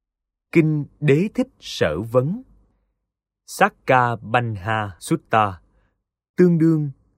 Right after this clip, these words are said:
Thích Đề Hoàng Nhân Vấn Kinh. Đức Phật phân tích mắt xích khổ đau từ hận thù, ganh ghét, bỏng sẻn,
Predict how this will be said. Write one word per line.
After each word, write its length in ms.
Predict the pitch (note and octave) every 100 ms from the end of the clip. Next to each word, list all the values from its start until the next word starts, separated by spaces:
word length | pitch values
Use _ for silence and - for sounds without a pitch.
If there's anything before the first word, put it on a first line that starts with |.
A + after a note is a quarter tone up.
| _
Thích 180 | A#3 - _
Đề 340 | G#2+ G2 E2+ D#2+
Hoàng 420 | F#2+ F2+ E2+ D#2
Nhân 400 | G2 B2+ C3 B2
Vấn 320 | F#2+ A#2+ D3+ G3
Kinh. 300 | C#3 A#2 G#2 F2+ _ _ _ _ _ _ _ _ _ _ _ _
Đức 220 | C#3+ E3 -
Phật 220 | - F#2+ - -
phân 280 | - C3
tích 180 | A#2+ G#3+ _
mắt 240 | D3 G#3 -
xích 180 | - - _
khổ 300 | - F#2+ E2
đau 320 | B2+ B2+ A#2 G#2+
từ 160 | - G2+
hận 260 | E2+ F2 F2
thù, 420 | - G2+ F2 D#2 _ _ -
ganh 300 | D#3 D#3+ C#3+
ghét, 200 | F3+ B3 _ _ -
bỏng 400 | F#2 A2+ E2 B2+
sẻn, 400 | - F#2 D#2